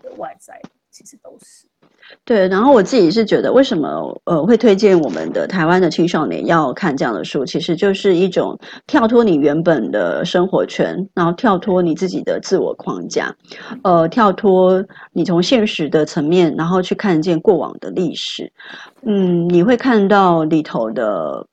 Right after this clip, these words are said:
Speaker 2: 呃，自己，任何不，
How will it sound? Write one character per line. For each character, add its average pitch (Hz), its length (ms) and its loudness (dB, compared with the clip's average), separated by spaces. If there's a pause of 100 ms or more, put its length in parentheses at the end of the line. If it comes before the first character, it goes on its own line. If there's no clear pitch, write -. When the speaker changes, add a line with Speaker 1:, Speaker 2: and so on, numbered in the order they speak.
(120)
Speaker 2:
呃， 175 140 0
自 196 180 0
己， - 240 -12 (800)
任 247 180 2
何 170 240 -2 (260)
不， 247 180 -8